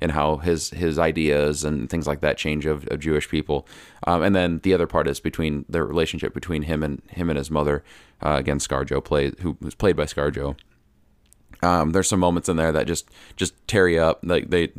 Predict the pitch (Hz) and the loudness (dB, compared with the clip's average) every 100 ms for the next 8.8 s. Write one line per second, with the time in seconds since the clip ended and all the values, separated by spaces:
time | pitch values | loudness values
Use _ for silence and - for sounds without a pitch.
0 | 82 - 104 98 87 - 87 87 87 82 | -10 0 2 4 2 -4 -2 2 2 4
1 | 82 78 73 - 82 - 76 82 78 73 | 2 2 -2 -2 -2 -2 -4 0 0 0
2 | 82 78 76 76 73 71 78 - 80 76 | -2 -2 -2 -2 -2 -2 -4 -2 -2 0
3 | 76 73 73 78 78 - - 71 62 - | 0 -2 -4 -6 -6 -6 -4 -2 -2 -2
4 | 76 76 - - - - - 95 95 82 | 0 0 -2 -16 -20 -20 -4 2 2 2
5 | - 95 110 98 98 92 98 - _ _ | 0 0 2 2 2 0 -2 -6 _ _
6 | _ _ _ _ _ - 67 78 135 135 | _ _ _ _ _ -14 -8 2 4 4
7 | 160 123 90 104 113 110 76 90 87 82 | 2 0 0 2 2 0 0 2 2 2
8 | 80 71 80 - - 87 78 | 0 0 -2 -2 -2 0 -2